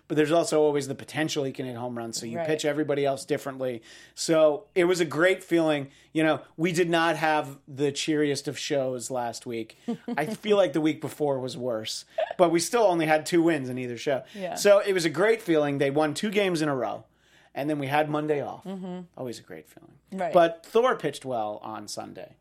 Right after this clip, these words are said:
Speaker 1: and that's
Speaker 2: Which,
Speaker 1: important.
Speaker 2: didn't they not have the Monday before off? So maybe
Speaker 1: Yeah.
Speaker 2: that's something,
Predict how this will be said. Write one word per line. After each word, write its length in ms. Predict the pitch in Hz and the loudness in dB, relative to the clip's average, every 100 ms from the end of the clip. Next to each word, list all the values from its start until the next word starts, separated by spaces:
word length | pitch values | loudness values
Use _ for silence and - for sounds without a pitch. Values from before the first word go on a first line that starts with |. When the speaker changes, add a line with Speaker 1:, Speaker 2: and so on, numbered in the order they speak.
| _ - | _ -10
Speaker 1:
and 440 | 123 123 120 131 | -8 -6 -10 -4
that's 120 | 131 | 0
Speaker 2:
Which, 140 | 370 156 | 0 -2
Speaker 1:
important. 340 | 156 185 294 | 0 0 0
Speaker 2:
didn't 180 | 392 466 | -2 -2
they 140 | 381 | -4
not 280 | 254 214 220 | 0 -2 -2
have 180 | 233 202 | -4 -6
the 60 | 208 | -8
Monday 280 | 196 196 | -6 -6
before 400 | 185 175 - 180 | -6 -6 -4 -2
off? 380 | 165 190 214 - | -2 -4 -6 -12
So 160 | - 185 | -10 -8
maybe 260 | 180 214 330 | -6 -4 0
Speaker 1:
Yeah. 160 | - | 2
Speaker 2:
that's 140 | - - | 0 -6
something, 420 | 247 233 208 | -10 -10 -12